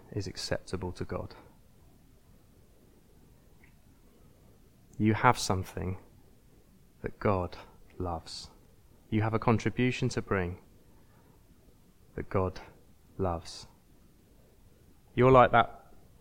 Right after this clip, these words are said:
person there offering incense with your worship, as you live as a living sacrifice, as you play your part, it's like incense is rising up,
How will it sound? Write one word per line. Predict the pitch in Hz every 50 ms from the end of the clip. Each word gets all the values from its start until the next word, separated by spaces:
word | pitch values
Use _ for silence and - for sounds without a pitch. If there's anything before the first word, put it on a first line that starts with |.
| - -
person | - - 135 127 - - - 117 117
there | 120 117 107 101 95 92 - - -
offering | - 131 113 - - 123 113 104 101 101 95 - - - - - - - - - - - _ _ - - - - - - - - - - - -
incense | 170 170 175 165 - - 120 95 90 85 - - - - - - - - - - - - _ - - - - - - - 127
with | 123 107
your | 120 120
worship, | 120 127 127 123 113 - - - 90 - - - - - - - - - - - - - - - - -
as | 110 104 123
you | 139 135
live | 131 131 120
as | 123 120 -
a | 127
living | 120 123 117 131 123
sacrifice, | 113 - - - - - 113 101 - 101 95 90 -
as | - 110 107
you | 123 123 113
play | - - - 127 120 117
your | 110 107
part, | 104 - - 127 113 95 87 90 90 - - - - - - - - - - - - -
it's | - 101 -
like | - 120 117 - -
incense | 123 117 113 - - 98 98 92 - -
is | 104 95
rising | 101 107 107 107 101 98 101 101
up, | 98 90 87 87